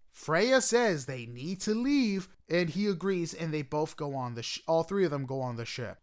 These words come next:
So afterwards, they're talking, uh, Freya and Eli, and Eli begins to say how he understands that they're not human,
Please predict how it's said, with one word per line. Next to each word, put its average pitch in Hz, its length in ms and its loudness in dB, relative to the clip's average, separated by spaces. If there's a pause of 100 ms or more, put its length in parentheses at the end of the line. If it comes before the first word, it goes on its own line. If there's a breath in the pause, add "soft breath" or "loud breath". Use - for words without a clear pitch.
So 175 500 0
afterwards, 185 920 0 (260 loud breath)
they're 170 300 2
talking, 160 720 -2 (180)
uh, 135 120 0
Freya 190 540 0
and 156 240 -6
Eli, 175 520 2
and 151 260 -4
Eli 233 440 -4 (120)
begins 170 400 -6
to 156 80 -10
say 147 340 -4 (200 loud breath)
how 175 560 0
he 202 240 -4
understands 214 500 -2
that 180 140 -4
they're 165 120 -2
not 143 200 -4
human, 185 560 -2